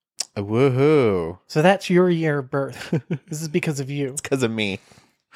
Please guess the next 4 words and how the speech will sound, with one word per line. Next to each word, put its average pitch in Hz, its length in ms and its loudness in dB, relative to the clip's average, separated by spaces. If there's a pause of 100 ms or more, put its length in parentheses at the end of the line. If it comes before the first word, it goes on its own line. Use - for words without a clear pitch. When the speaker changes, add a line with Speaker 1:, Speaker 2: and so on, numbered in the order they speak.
(340)
Speaker 1:
I 123 240 4
am 113 180 0
the 110 100 4
Antichrist. 98 1300 -2